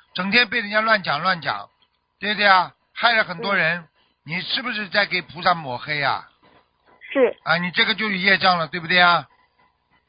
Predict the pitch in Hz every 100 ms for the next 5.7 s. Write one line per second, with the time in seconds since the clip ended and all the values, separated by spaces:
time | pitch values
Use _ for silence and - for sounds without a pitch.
0 | _ 262 240 190 - 117 107 95 - 277
1 | 320 320 _ _ 269 269 302 285 233 240
2 | 247 285 277 302 302 302 302 285 269 311
3 | 277 214 214 208 240 226 - - 190 185
4 | - _ - 220 233 233 233 220 190 208
5 | 233 233 180 190 220 226